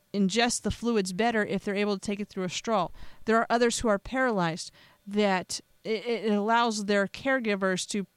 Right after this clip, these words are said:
to give them something to drink so much more easily if they're able to drink out of a straw than to not be able to drink out of a straw. I mean, what are these people, these families that have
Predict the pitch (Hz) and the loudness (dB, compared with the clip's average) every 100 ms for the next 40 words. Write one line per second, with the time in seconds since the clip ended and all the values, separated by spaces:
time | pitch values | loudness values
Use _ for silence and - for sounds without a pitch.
0 | _ - 202 190 190 - _ 254 277 247 | _ -6 -4 -2 -4 -10 _ 0 2 2
1 | 233 208 - - 240 226 208 190 220 202 | 0 -2 -6 -4 -2 0 0 0 -2 0
2 | 196 - - 302 285 247 220 202 240 254 | 0 0 2 2 2 0 -2 0 0 0
3 | 220 185 170 214 208 214 202 196 185 196 | 0 0 0 -2 0 -2 -2 -6 -6 -2
4 | 208 196 - - - 202 208 190 - - | 0 -2 -8 -20 -2 2 2 0 -4 -4
5 | 226 226 185 - - - 190 208 196 185 | 0 2 2 -2 -14 -16 -2 2 2 0
6 | - 208 202 214 208 214 196 180 180 190 | 0 2 4 2 0 0 0 0 -4 -4
7 | 180 185 170 - - - - 196 180 175 | -2 -2 -2 -10 -20 -6 2 4 4 0
8 | - 214 180 - - - 247 240 277 302 | 0 4 2 2 -8 0 0 4 4 4
9 | 277 277 - 277 262 262 208 - 247 254 | 2 0 0 -4 0 0 0 0 0 2
10 | 254 220 214 - - - _ - 208 226 | 2 2 0 -6 -18 -20 _ -4 2 2
11 | 208 233 247 247 220 | 2 0 2 2 -2